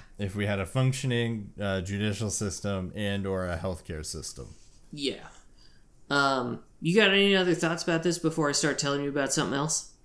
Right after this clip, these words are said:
Speaker 1: Uh, <laughs> um, genuinely, Keanu Reeves, there's the last thing, Keanu Reeves wears, like, a goatee and mustache.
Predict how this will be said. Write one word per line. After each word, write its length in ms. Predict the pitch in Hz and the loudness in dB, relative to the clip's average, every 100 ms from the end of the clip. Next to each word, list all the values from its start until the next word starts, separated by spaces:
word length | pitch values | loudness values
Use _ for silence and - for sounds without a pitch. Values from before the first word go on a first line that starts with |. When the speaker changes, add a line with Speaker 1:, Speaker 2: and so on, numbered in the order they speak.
| - - | -4 4
Speaker 1:
Uh, 300 | 131 139 - - - - - - - - - | 8 8 6 0 -10 -12 -16 -16 -18 -18 -10
<laughs> 1040 | 214 175 - 190 165 - 196 - - 139 135 | 0 0 0 -2 -4 -4 -6 -6 -6 -4 -2
um, 440 | 147 147 151 151 - - - - - - - - - - - | -2 -2 -4 -6 -12 -20 -20 -20 -20 -20 -20 -20 -20 -20 -12
genuinely, 1120 | - - 127 139 156 175 180 180 190 196 214 180 - - - - - - - - - - - - - - - - | -4 0 2 4 4 4 4 4 4 4 2 0 -10 -20 -20 -20 -20 -20 -20 -20 -20 -20 -20 -20 -20 -20 -20 -6
Keanu 320 | - 147 160 | 2 4 4
Reeves, 360 | 156 151 151 139 | 2 2 -2 0
there's 220 | 139 131 | 2 4
the 60 | 127 | 4
last 160 | 120 - | 2 0
thing, 120 | 117 | 0
Keanu 320 | 147 147 143 | 2 2 2
Reeves 300 | 139 131 113 | 2 2 2
wears, 200 | 131 113 | 0 2
like, 180 | 123 110 | 0 0
a 320 | 110 98 95 90 | 0 0 0 0
goatee 560 | 104 117 - 117 120 | 0 0 0 0 2
and 100 | 113 | 0
mustache. 720 | 98 107 - 135 131 135 - | 0 -2 0 2 2 -2 -8